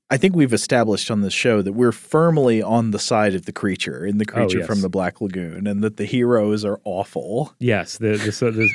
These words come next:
Speaker 2: the alleged scientists in that, in that show are, are, are awful.
Speaker 1: There's a life form, shoot it!
Speaker 2: <laughs> Luckily, those are not the scientists that are involved in, uh, in taking care of manatees, uh, today.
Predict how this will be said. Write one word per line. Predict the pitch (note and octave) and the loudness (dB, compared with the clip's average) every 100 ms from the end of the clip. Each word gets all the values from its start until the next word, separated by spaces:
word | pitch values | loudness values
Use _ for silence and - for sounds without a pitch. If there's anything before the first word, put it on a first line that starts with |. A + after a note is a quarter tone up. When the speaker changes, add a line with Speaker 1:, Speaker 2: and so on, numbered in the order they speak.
| - | -2
Speaker 2:
the | A#2+ | 2
alleged | A2+ B2 B2+ A2+ | 4 4 2 0
scientists | - A2 G2+ G#2 - | 0 2 2 0 -2
in | G#2 | -4
that, | G2 F#2+ | -4 -4
in | G2+ | -8
that | F2+ E2+ | -10 -8
show | G2+ F2 | -6 -6
are, | F2 F2 | -8 -10
are, | F2+ E2+ - | -12 -14 -12
are | F#2+ | -10
awful. | F2+ F2 - - - | -10 -10 -10 -14 0
Speaker 1:
There's | B2+ B3+ F#3 | 4 4 4
a | |
life | A#2+ B2 D3+ | 4 4 2
form, | - A#3 C4 A3+ | 4 4 4 2
shoot | - D4+ C#4+ | 2 0 2
it! | G3 - - - - | 2 0 -4 -4 -4
Speaker 2:
<laughs> | - - - - - - - | -6 -10 -12 -20 -20 -20 -2
Luckily, | C3 E3 E3 E3 D3+ | 2 2 2 2 2
those | B2+ C3+ C3 | 2 2 2
are | |
not | B2 A#2 | 0 -2
the | A2 | -4
scientists | A#2 G#2+ G#2 G#2 F#2+ | -2 0 0 -2 -4
that | A2 G2 | -4 -2
are | G2 | -2
involved | F#2 F#2+ F#2 F#2 F#2+ G2 G2 | -4 -2 -2 -2 -6 -8 -8
in, | F#2 F#2 | -6 -6
uh, | F2+ F#2+ | -6 -8
in | F#2+ | -4
taking | - G#2 F#2 | -2 -2 -4
care | - F#2+ | -4 -4
of | E2+ | -2
manatees, | F2+ F2 E2+ - F2 E2+ - | -4 -4 -6 -8 -8 -10 -10
uh, | F#2 - | -12 -10
today. | - F#2 - - | -12 -10 -10 -12